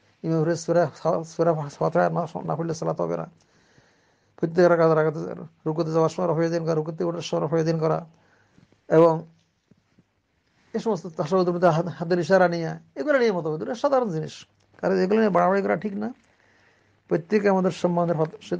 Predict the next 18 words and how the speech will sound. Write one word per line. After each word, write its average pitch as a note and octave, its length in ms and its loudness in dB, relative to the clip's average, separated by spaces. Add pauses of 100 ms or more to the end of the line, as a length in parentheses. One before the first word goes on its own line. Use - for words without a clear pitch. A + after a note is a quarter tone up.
(140)
প্রত্যেকে F#3+ 280 -2
আমাদের G3 200 0
সম্মানিত F3 440 -2
ইমাম। E3 320 -2 (460)
এই F3 120 2
চারজন F3 380 2
ছাড়া G3 220 0
আরও G3+ 120 4
অনেক A3 360 -2 (360)
আইমা D#3+ 260 0
একরাম D#3+ 260 0
ছিলেন, D#3+ 420 2
যাদের E3 280 -6
যেটা F3 180 -4
প্রসি-, E3+ 360 -4
প্রসি-, F3+ 220 -6 (640)
প্রসিদ্ধ G3 320 2
হননি। D#3 380 2